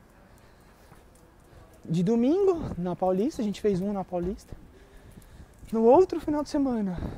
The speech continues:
a gente fez um sentido um pouco de Zona Sul ali, né?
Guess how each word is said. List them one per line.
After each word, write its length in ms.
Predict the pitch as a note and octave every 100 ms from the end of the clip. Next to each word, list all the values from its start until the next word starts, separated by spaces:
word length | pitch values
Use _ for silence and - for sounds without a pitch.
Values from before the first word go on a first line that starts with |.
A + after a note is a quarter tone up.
| - - - - - - - - - - - -
a 60 | F#3+
gente 200 | G#3+ -
fez 280 | B3 A3 G#3
um 240 | A3+ G3+
sentido 880 | - - - A3 G#3 - A3 G3 E3+ - - - - - - - - - - - - - -
um 80 | F#3+
pouco 260 | G#3 G3+ F3
de 100 | F3+
Zona 300 | G3 F#3+ F3
Sul 400 | - - E4 A3+
ali, 240 | G3+ D#4+
né? 180 | C4